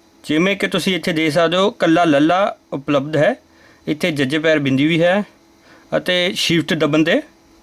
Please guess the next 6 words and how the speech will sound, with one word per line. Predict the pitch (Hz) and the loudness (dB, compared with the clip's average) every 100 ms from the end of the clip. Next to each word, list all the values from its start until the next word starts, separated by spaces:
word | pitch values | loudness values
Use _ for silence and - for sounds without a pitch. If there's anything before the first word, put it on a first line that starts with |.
| _ _ _ _ - - - - - | _ _ _ _ -20 -20 -20 -10 -4
ਇਹ | 156 | -2
ਗੱਗੇ | 135 127 151 | 0 -2 0
ਪੈਰ | 156 147 | 0 2
ਬਿੰਦੀ | 139 143 | 2 2
ਵੀ | 156 165 | 2 2
ਹੈ, | 170 170 | 2 0